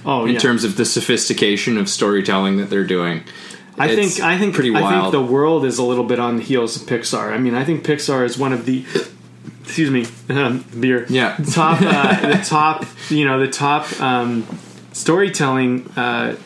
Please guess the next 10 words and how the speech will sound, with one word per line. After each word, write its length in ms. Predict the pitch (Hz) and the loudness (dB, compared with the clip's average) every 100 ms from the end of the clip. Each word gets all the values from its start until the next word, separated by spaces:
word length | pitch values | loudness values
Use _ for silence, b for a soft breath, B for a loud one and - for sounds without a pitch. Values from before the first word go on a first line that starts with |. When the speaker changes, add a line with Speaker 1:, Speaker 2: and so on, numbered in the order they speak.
| - - | -12 -8
Speaker 1:
uh, 140 | 127 120 | -6 -2
companies 460 | 143 151 165 135 | -2 0 0 0
in 60 | 123 | 0
the 80 | 117 | 0
world 320 | 123 160 123 | 2 2 0
because 500 | 120 135 135 135 - B B - | -2 0 0 -2 -6 B B 0
they 100 | 175 | 0
consistently 840 | 175 156 - 165 160 175 151 131 - - | 2 0 0 0 0 -2 -2 -4 -8 -14
pump 300 | - 147 131 | -6 -2 -2
out 460 | 139 123 107 - B | 0 -2 -2 -6 B